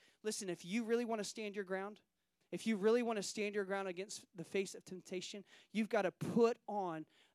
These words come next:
the belt of truth. And here's what that does. This is so powerful. What is he talking about?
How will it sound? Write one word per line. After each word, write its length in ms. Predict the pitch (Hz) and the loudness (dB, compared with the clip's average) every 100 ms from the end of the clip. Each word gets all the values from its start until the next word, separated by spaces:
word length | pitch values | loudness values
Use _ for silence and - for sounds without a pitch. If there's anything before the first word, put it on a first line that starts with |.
| - | -8
the 100 | 165 | -8
belt 680 | 139 185 202 240 - - - - _ _ _ _ | -6 -4 0 0 -2 -8 -12 -16 _ _ _ _
of 140 | 147 | -14
truth. 540 | - - 170 131 - - _ - - | -12 -12 -12 -14 -18 -20 _ -20 -10
And 80 | 175 | -6
here's 260 | 254 254 277 | 0 2 6
what 140 | 262 | 4
that 180 | 254 220 | 4 4
does. 300 | 247 240 190 | 6 6 4
This 160 | 220 | -2
is 100 | 220 | -4
so 160 | - 233 | 2 2
powerful. 400 | - 240 233 226 | 4 0 -2 -2
What 140 | 208 | -2
is 80 | 226 | -2
he 80 | 220 | -4
talking 300 | - 240 226 | -4 -4 -2
about? 160 | 214 | -2